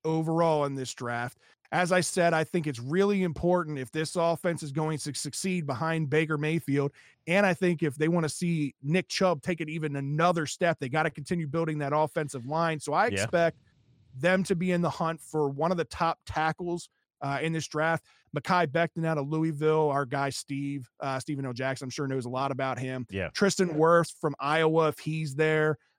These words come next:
Speaker 1: Uh, but more than likely at ten, it'll probably be a guy like Jedrick Wills, uh, out of Alabama,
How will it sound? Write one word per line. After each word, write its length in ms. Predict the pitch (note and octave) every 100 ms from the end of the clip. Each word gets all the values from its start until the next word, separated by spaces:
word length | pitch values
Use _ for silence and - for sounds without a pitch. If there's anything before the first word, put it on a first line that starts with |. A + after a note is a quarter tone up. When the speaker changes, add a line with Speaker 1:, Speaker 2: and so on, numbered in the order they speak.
| -
Speaker 1:
Uh, 280 | C#3 C3+ C3+
but 180 | D#3 -
more 260 | D3 G#3+ B3
than 180 | G3+ F3
likely 480 | D#3+ E3+ E3+ F3 D#3+
at 100 | D3
ten, 480 | - - D#3+ E3 D#3+ - _
it'll 140 | E3 D#3+
probably 340 | - F#3+ G3
be 180 | E3+ E3+
a 40 | D3+
guy 240 | D3 D3+
like 280 | D3 C#3+ C3
Jedrick 360 | A#2+ D3+ D3 C3+
Wills, 500 | B2+ C#3+ D3 D3 - _
uh, 380 | C#3 B2+ B2 B2 A2+ _ _ _ _ _ -
out 160 | C#3+
of 60 | B2
Alabama, 800 | D3+ D3+ C#3+ A2 B2+ C#3+ C#3+ D3